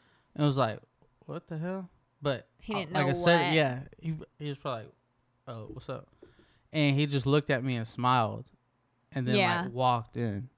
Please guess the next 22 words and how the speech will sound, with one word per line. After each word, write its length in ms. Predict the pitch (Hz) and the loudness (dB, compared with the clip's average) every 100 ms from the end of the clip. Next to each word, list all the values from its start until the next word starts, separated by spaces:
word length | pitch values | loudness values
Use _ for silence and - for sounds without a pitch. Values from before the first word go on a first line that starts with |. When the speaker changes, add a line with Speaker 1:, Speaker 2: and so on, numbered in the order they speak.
| _ _ - - - - - | _ _ -12 -10 -10 -12 -2
Speaker 1:
And 80 | 160 | 2
I 40 | |
was 100 | 156 | 2
like, 100 | 143 | 0
"Holy 300 | 139 202 202 | -8 -8 -8
shit, 280 | 156 - 202 | -8 -6 -2
those 180 | 156 160 | 0 0
are 40 | 147 | 0
the 80 | |
guys 220 | 147 147 143 | 0 0 0
from 140 | 143 | 2
Monday 220 | 143 139 | 4 2
Night 200 | 120 - | 0 -4
Football." 400 | - 170 123 101 | -2 0 2 -2
And 220 | - 123 | -2 0
then 220 | 127 117 117 | 2 2 0
you 100 | 117 | -2
saw 280 | - 123 110 | 0 2 2
him, 80 | 104 | -2
of 80 | 113 | -8
course, 400 | - 110 107 - | -8 -8 -8 -12
and, 140 | 98 | -16